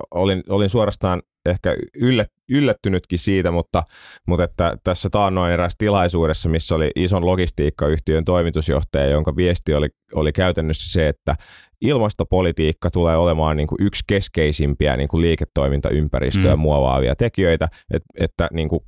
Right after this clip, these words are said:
Speaker 1: kaikki ovat pikkuhiljaa ymmärtäneet sen, että ilmastoasioille täytyy tapahtua aika radikaaleja juttuja, joka tarkoittaa sitä, että meidän täytyy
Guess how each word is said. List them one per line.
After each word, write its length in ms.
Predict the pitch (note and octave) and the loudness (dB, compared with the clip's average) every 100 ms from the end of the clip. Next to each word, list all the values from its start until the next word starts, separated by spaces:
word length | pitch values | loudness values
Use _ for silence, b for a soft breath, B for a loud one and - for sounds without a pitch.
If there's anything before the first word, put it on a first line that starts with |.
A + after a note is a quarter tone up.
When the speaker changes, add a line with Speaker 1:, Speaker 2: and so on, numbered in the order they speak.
| - | -2
Speaker 1:
kaikki 380 | C3 C3 - F2+ | -2 -2 -2 0
ovat 220 | F2 E2 | 0 -2
pikkuhiljaa 560 | - G2+ F#2 F#2 D#2+ D2 | -4 -4 0 2 2 2
ymmärtäneet 580 | E2 E2+ D2 D2+ C#2+ C#2 | 2 0 0 -2 -2 0
sen, 220 | F#2 D#2 | 0 0
että 200 | D2+ - | -2 -2
ilmastoasioille 720 | D#2 E2+ D#2+ - D2+ D2+ C2 - | 0 0 0 -2 0 0 0 0
täytyy 320 | E2+ D#2+ D2+ | 0 0 0
tapahtua 460 | F2+ - D#2 - | 0 -2 -2 -2
aika 120 | C#2 D2 | 0 0
radikaaleja 580 | A#2+ A2 - C#2 C2 | 0 -2 -2 0 0
juttuja, 380 | F2+ C#3 - F#2+ B B - | 0 -2 -2 -2 B B -4
joka 160 | - C#3+ | 0 0
tarkoittaa 480 | D3 G#2+ - G2+ | 0 -2 -2 -2
sitä, 300 | F#2+ G#2+ F#2 E2 _ - | 0 -2 -2 -4 _ -4
että 340 | E2+ - F2 - - | -4 -2 -2 -4 -2
meidän 400 | G2 A2+ G2+ F2 | 0 2 2 2
täytyy 340 | E2 D#2+ E2 | 0 0 0